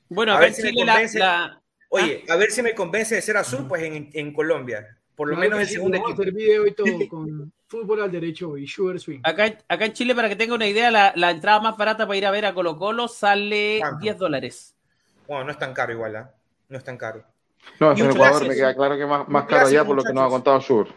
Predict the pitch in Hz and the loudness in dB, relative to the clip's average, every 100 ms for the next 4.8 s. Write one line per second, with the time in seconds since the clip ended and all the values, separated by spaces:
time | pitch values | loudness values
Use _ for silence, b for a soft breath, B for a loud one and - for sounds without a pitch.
0 | _ - 208 277 170 226 240 196 180 175 | _ -10 -6 -6 -4 -2 -2 -2 -8 -8
1 | 180 185 220 202 185 196 180 170 151 139 | -8 -4 -4 -4 -6 -6 -2 -2 -2 -4
2 | 147 170 160 254 220 247 262 269 247 233 | -4 -4 2 4 4 4 2 4 2 2
3 | 254 254 214 254 202 151 - _ - 165 | 2 2 4 0 0 -2 -4 _ -8 -4
4 | 175 175 175 170 170 170 170 | -2 -2 -4 -6 -2 -2 -2